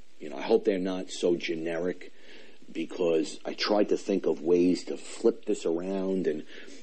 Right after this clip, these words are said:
make it somewhat interesting. But the truth of the matter is they are kind of generic when it comes to getting yourself out of isolation, because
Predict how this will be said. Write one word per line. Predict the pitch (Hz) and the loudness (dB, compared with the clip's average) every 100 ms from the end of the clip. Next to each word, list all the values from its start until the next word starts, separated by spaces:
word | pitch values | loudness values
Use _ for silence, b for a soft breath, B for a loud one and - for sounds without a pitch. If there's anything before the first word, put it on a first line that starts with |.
| B | B
make | 90 98 120 123 | 0 4 6 6
it | 113 | 2
somewhat | - 110 107 98 92 - | 2 2 2 2 0 2
interesting. | 117 120 - 120 - 120 113 113 - - - B B - | 2 4 2 2 4 6 6 4 0 -12 -12 B B 2
But | - - | 4 6
the | |
truth | 92 - 135 135 | 4 6 6 8
of | 123 | 4
the | 95 | 4
matter | 98 104 101 90 95 | 2 2 4 6 8
is | 90 82 82 | 8 6 4
they | 95 101 | 6 8
are | 123 | 8
kind | 131 95 87 82 | 4 0 -4 -4
of | 78 | -4
generic | - 80 69 65 69 | -4 -4 -4 -6 -8
when | 82 78 | -8 -10
it | 76 | -10
comes | - 82 80 | -8 -8 -10
to | - 80 73 | -8 -8 -4
getting | 85 78 | -4 -2
yourself | 78 78 - 78 - | -4 -4 -4 -4 -4
out | 78 | -6
of | 73 | -6
isolation, | 76 78 - 76 69 - 107 98 | -6 -6 -6 -4 -4 -4 -2 0
because | 98 98 104 | 2 4 4